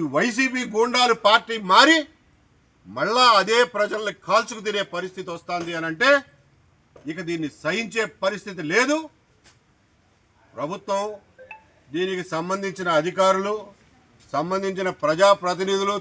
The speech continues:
తగిన చర్యలు తీసుకుంటారా? తీసుకోండి. లేకపోతే ఈ వైసీపీ గూండాల మీద మహిళలే చాటలు, చెప్పులు, చీపుళ్ళు పట్టుకుని ఎగబడాల్సి వచ్చే పరిస్థితి వస్తుందని చెప్పి హెచ్చరిస్తున్నాం.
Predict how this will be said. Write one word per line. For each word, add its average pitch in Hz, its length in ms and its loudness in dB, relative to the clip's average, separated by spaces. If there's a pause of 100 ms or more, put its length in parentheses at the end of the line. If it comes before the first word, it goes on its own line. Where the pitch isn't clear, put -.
తగిన 185 220 0 (140)
చర్యలు 180 400 -2
తీసుకుంటారా? 208 580 2 (160)
తీసుకోండి. 233 480 2 (840)
లేకపోతే 190 560 -2 (140)
ఈ 185 60 4 (160)
వైసీపీ 185 440 -4 (120)
గూండాల 196 360 2 (100)
మీద 214 140 0 (2250)
మహిళలే 196 500 0 (180)
చాటలు, 185 460 2 (160)
చెప్పులు, 185 440 -2 (1600)
చీపుళ్ళు 226 440 0
పట్టుకుని 202 420 0
ఎగబడాల్సి 175 440 2
వచ్చే 156 200 -8 (120)
పరిస్థితి 147 320 -10
వస్తుందని 147 380 -8
చెప్పి 143 280 -8
హెచ్చరిస్తున్నాం. 147 600 -6